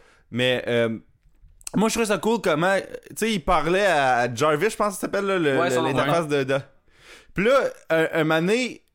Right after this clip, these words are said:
Speaker 1: Jarvis, comme il s'ostine avec, puis là, tu vois comme une shot de toutes les nouvelles dans, mettons, cinquante, soixante dernières années,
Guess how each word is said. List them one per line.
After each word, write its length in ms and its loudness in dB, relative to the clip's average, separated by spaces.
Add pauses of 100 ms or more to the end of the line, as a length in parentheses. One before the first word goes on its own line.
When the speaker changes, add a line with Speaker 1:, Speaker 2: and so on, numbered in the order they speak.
(600)
Speaker 1:
Jarvis, 320 0
comme 140 2
il 60 0
s'ostine 340 0
avec, 320 0
puis 100 -4
là, 180 0 (400)
tu 80 -4
vois 240 0
comme 160 0
une 120 0
shot 280 0
de 300 0 (340)
toutes 160 -4
les 160 0
nouvelles 560 2
dans, 160 0
mettons, 320 0
cinquante, 800 -4
soixante 380 -2
dernières 340 0
années, 320 -2